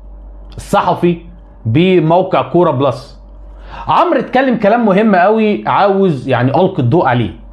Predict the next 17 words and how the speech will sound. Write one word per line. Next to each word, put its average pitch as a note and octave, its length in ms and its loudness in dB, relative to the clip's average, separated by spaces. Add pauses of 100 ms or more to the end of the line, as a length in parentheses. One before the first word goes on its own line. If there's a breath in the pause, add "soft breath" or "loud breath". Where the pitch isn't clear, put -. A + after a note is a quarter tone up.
(1500 loud breath)
حراسة D4+ 460 0
مرمى C#4+ 240 2
نادي C4+ 180 2
الزمالك B3+ 420 2
الموسم B3 320 2
الجاي A#3+ 220 2
فيها A#3+ 160 0
تغييرات، E3+ 480 2
زي B3+ 240 2
ما D4 80 2
أنا D4 100 2
قلت G3+ 220 0
لكم F#3+ 220 2
قبل D#3 160 2
كده، A#3+ 220 0
محمد A3+ 340 0
عواد F#3+ 420 2